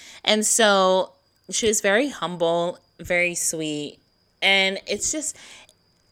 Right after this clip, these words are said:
I always like to see that other side of, like, celebrity sometimes, because I feel like some people forget to understand that they're just like us. They're normal people,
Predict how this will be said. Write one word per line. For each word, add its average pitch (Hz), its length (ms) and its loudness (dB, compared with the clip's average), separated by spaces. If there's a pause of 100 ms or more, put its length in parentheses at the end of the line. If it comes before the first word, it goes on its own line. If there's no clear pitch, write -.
(160)
I 247 220 8
always 359 320 0
like 190 280 4
to 185 120 -4
see 185 240 0
that 165 160 2
other 160 200 0
side 151 360 -2
of, 147 300 -8
like, 135 340 -10 (480)
celebrity 180 480 -2
sometimes, 185 480 -4
because 170 240 -2 (420)
I 202 80 2
feel 233 180 2
like 214 220 4
some 190 320 0
people 202 560 -2 (840)
forget 185 380 4
to 185 100 0
understand 170 480 0
that 156 140 0
they're 151 160 0
just - 460 -4
like 151 320 -4
us. 139 280 -6
They're 147 160 -4
normal 143 340 -10
people, 156 520 -10